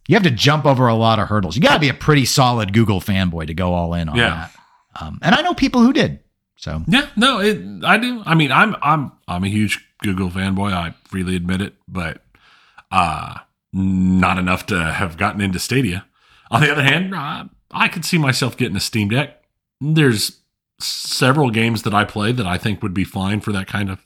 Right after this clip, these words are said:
Speaker 2: situ-,
Speaker 1: Yeah, I mean, there are, I think anything that you're comfortable playing on controller.
Speaker 2: Yeah.
Speaker 1: Uh, and there's plenty of P C ga-, I think sometimes people think in shooters, yeah, you know, it's keyboard mouse, but there are lots of P C games
Speaker 2: Mm-hmm.
Speaker 1: where people wanna plug in controllers. I, that's most of the ones I play.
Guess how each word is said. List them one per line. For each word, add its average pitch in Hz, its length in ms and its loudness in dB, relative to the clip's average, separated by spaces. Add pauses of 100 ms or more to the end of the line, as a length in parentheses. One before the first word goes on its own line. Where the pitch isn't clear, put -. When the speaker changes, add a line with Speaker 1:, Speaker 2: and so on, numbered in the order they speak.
Speaker 2:
situ-, - 320 -12 (280)
Speaker 1:
Yeah, 233 240 6
I 147 80 4
mean, 147 140 4
there 175 100 6
are, 135 340 4
I 151 80 2
think 185 200 0
anything 214 380 2
that 165 260 4
you're 147 80 4
comfortable 160 400 0
playing 143 360 4
on 123 100 4
controller. 107 540 0 (260)
Speaker 2:
Yeah. 175 160 0 (300)
Speaker 1:
Uh, 113 180 2
and 165 100 4
there's 254 140 0
plenty 311 260 2
of 151 80 0
P 175 120 2
C 143 180 2
ga-, 123 160 2
I 143 100 4
think 156 300 0
sometimes 180 340 2
people 147 260 0
think 127 300 0 (320)
in 180 100 2
shooters, 202 600 4
yeah, 147 240 4
you 139 120 2
know, 123 80 6
it's - 120 -2
keyboard 117 320 2
mouse, 117 300 2
but 135 260 0
there 233 80 4
are 247 60 4
lots 131 340 2
of 117 100 -6
P 104 160 -6
C 104 260 0
games 104 360 2
Speaker 2:
Mm-hmm. 180 80 4
Speaker 1:
where 101 200 4 (100)
people 117 240 2
wanna 98 160 2
plug 92 260 -2
in 87 120 0
controllers. 85 600 -4 (140)
I, - 200 -6 (140)
that's - 280 -8
most 104 260 4
of 101 60 -2
the 101 60 2
ones 104 140 4
I 113 120 4
play. 98 280 -8